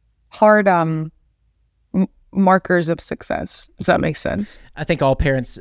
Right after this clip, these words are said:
Speaker 2: appreciate when something's,
Speaker 1: I think so
Speaker 2: like,
Speaker 1: too.
Speaker 2: undeniable, you know?
Speaker 1: Yeah,
Speaker 2: Um,
Speaker 1: yeah,
Speaker 2: but I,
Speaker 1: um,
Speaker 2: I wanted to ask, actually, with, with something like Diane, um, comparing styles of performance, would you say that doing it, let's say you do it five nights in a row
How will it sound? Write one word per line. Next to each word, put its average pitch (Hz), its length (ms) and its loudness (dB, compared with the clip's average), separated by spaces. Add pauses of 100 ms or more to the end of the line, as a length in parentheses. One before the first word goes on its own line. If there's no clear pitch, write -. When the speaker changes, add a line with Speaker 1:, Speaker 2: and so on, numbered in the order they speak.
Speaker 2:
appreciate 127 540 -6
when 117 160 -8
something's, 135 280 0
Speaker 1:
I - 20 -4
think 226 180 4
so - 100 0
Speaker 2:
like, 160 140 0
Speaker 1:
too. 160 80 -2
Speaker 2:
undeniable, 151 920 0 (240)
you 127 160 -10
know? 131 240 -8 (500)
Speaker 1:
Yeah, 214 600 2
Speaker 2:
Um, 220 80 0
Speaker 1:
yeah, 190 360 4
Speaker 2:
but 160 120 0
I, 180 180 4
Speaker 1:
um, 180 220 0
Speaker 2:
I - 20 -2
wanted 175 220 2
to 147 100 -2
ask, 170 220 -4
actually, 151 260 -4
with, 156 240 -4
with 165 160 -6
something 165 320 -4
like 143 180 -4
Diane, 127 600 -2 (220)
um, 117 460 -6 (760)
comparing 156 880 -2 (240)
styles 120 600 -4
of 117 100 -8
performance, 113 680 -10
would 131 220 -10
you 139 80 -8
say 139 360 -2
that 127 280 -4
doing 135 260 -4
it, 131 140 -4
let's 143 160 -8
say - 80 -4
you 151 140 -4
do 139 80 -4
it 107 100 -6
five 123 280 -6
nights 120 220 -8
in 120 60 -10
a 117 80 -8
row 156 320 -6